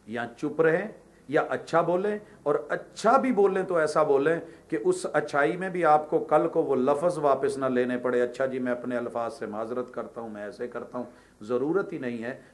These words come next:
बोलिए ही उतना, बोलिए ही उतना। अच्छा, मैंने रसूल सल्लल्लाहु अलैहि वसल्लम की सीरत का कई एतबार से जब मुताला किया, एक पहलू ये भी था कि आपने कभी कोई लफ्ज़ बोल के वापस भी लिया, बोला हो और वापस लेना पड़ गया हो?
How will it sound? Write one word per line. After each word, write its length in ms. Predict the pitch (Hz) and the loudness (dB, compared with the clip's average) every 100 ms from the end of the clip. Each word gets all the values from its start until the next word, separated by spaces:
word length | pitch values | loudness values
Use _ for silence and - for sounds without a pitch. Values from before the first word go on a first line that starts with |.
| - | -14
बोलिए 500 | 113 139 143 139 175 | -6 -4 -4 0 4
ही 140 | 180 151 | 4 2
उतना, 400 | 127 - 101 78 - _ | -4 -8 -10 -12 -20 _
बोलिए 360 | 165 262 240 214 | 4 4 6 4
ही 120 | 170 | 2
उतना। 300 | 127 - - - - - - | 0 -8 -14 -18 -20 -10 -6
अच्छा, 220 | 147 180 | 0 2
मैंने 280 | 160 175 165 | 2 0 -2
रसूल 180 | 139 139 | -4 -6
सल्लल्लाहु 200 | - 156 | -4 -6
अलैहि 120 | 160 | -6
वसल्लम 180 | 151 147 | -6 -6
की 140 | 135 | -8
सीरत 380 | 127 131 147 - | -8 -6 -6 -4
का 120 | 127 104 - _ _ _ _ | -4 -6 -10 _ _ _ _
कई 180 | 170 175 | -4 -2
एतबार 460 | 165 165 143 156 170 | -2 0 2 4 2
से 160 | 170 | 0
जब 200 | 156 151 | -4 -4
मुताला 340 | 143 131 123 123 | -4 -4 -2 -2
किया, 220 | 123 143 | -4 -4
एक 180 | 147 151 | -4 -4
पहलू 280 | 143 135 143 | -4 -4 -4
ये 160 | 139 | -6
भी 140 | 170 135 | -6 -6
था 140 | 127 | -6
कि 140 | 131 139 | -4 -4
आपने 280 | 139 147 156 | -4 -6 -8
कभी 220 | 151 165 | -6 -6
कोई 180 | 160 127 | -6 -6
लफ्ज़ 280 | 120 147 127 | -4 -6 -8
बोल 280 | 113 123 135 | -6 -6 -6
के 100 | 143 104 | -8 -8
वापस 340 | 92 127 120 | -10 -12 -12
भी 120 | 151 | -10
लिया, 220 | 156 127 143 - _ _ _ _ _ _ _ _ _ _ _ _ _ 123 | -10 -12 -14 -20 _ _ _ _ _ _ _ _ _ _ _ _ _ -2
बोला 320 | 135 139 170 | 0 4 4
हो 140 | 165 | 4
और 80 | 156 | 4
वापस 300 | 143 131 139 | 0 -2 -6
लेना 220 | 139 135 131 | -6 -6 -4
पड़ 160 | 127 | -8
गया 180 | 120 | -8
हो? 60 | 117 | -12